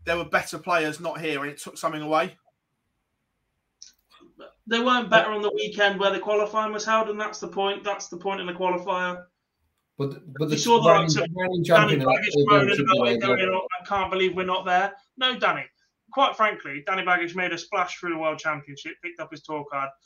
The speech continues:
Speaker 2: didn't make the most of it, and I'm not gonna sit here and criticise too much,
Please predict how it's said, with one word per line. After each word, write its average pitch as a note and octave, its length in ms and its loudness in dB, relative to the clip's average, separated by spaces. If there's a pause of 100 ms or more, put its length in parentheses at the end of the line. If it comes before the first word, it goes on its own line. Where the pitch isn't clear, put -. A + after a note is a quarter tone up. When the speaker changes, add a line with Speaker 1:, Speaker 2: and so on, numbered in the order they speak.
(220)
Speaker 2:
didn't A#3 220 -4
make G#3 200 -2
the F3+ 60 -8
most D#3+ 300 -6
of D3 60 -10
it, B3+ 180 -4
and F3+ 100 -2
I'm F3 120 -4
not F3 160 -8
gonna D#3+ 160 -8
sit E3 200 -10
here D#3 140 -8
and D3 140 -14
criticise D#3 500 -6
too D3+ 160 -10
much, D3 160 -10